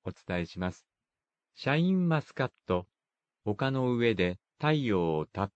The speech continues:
ぷり浴びて育ったシャインマスカット。芳醇な香り、パリッとした食感、口に広がるまろやかな甘みを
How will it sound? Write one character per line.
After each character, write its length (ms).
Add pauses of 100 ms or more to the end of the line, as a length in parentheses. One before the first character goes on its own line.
ぷ 100
り 140
浴 160
び 160
て 160
育 260
っ 80 (160)
た 220
シ 180
ャ 80
イ 100
ン 160
マ 140
ス 100
カ 140
ッ 40 (140)
ト。 220 (880)
芳 300
醇 320
な 140
香 260 (140)
り、 220 (460)
パ 120
リ 140
ッ 40 (100)
と 120
し 140
た 160
食 260 (140)
感、 320 (180)
口 300
に 180
広 360
が 100
る 220 (160)
ま 160
ろ 120
や 140
か 160
な 280
甘 200
み 180
を 200